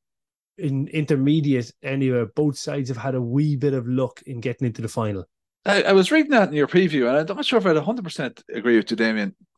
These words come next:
Speaker 2: I think they've been tested, but I, I think they've, they're there on merit. I don't think they've fluked any wins. Like, Ballyhaise were tested ag-, against Coothill, and Coothill were unfortunate probably to have a man sent off early in the game.
Speaker 1: That's,
Speaker 2: but
Speaker 1: that's the bit of luck.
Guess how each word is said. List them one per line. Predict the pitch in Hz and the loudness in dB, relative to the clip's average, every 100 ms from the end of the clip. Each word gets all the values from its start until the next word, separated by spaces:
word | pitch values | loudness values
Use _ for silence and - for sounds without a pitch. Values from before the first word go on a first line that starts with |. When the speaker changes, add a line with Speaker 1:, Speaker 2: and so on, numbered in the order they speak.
| _ _ _ _ _ _ _ _ | _ _ _ _ _ _ _ _
Speaker 2:
I | 139 | -2
think | 214 220 | -2 -2
they've | 190 | -2
been | 180 | -2
tested, | 131 185 226 - 180 - _ _ _ _ _ | 2 2 2 -4 -16 -18 _ _ _ _ _
but | - 135 | -6 -4
I, | 139 | -4
I | 139 135 | -6 -6
think | 196 202 | -6 -2
they've, | 185 151 _ _ _ _ | -2 -2 _ _ _ _
they're | - 120 107 101 | 0 4 4 2
there | 98 120 113 | -2 -2 0
on | 104 | -2
merit. | 104 120 98 87 - _ _ _ _ _ - | -2 -2 -4 -6 -20 _ _ _ _ _ -20
I | - | -18
don't | 123 139 | -12 -10
think | 143 123 | -8 -4
they've | 120 107 | -2 0
fluked | 139 131 127 | 0 -2 -2
any | 117 113 | -2 -2
wins. | 113 107 - - | -2 -4 -12 -4
Like, | 151 | 2
Ballyhaise | 196 190 185 160 | 4 6 4 2
were | |
tested | 151 160 147 127 113 _ _ _ _ _ | 0 0 -2 -8 -10 _ _ _ _ _
ag-, | 117 120 - | -14 -12 -14
against | 92 117 123 117 - | -12 -4 -4 -4 -4
Coothill, | 117 131 123 117 _ _ _ | 0 4 4 2 _ _ _
and | 113 | -6
Coothill | 110 123 123 | -2 2 4
were | 117 | 4
unfortunate | 110 - 113 - 104 | 2 2 0 0 -4
probably | 113 101 | -4 -4
to | 98 | -6
have | 101 101 | -8 -6
a | |
man | 104 101 | -6 -4
sent | - 101 110 | -6 -6 -2
off | 101 - | -2 0
early | 101 101 | -2 0
in | |
the | 95 | -4
game. | 101 | -4
Speaker 1:
That's, | 139 110 - | -2 -2 -6
Speaker 2:
but | _ _ - | _ _ -4
Speaker 1:
that's | 151 - | -4 -2
the | 143 | 0
bit | 143 | 2
of | 117 | 2
luck. | 117 120 - | 0 0 -2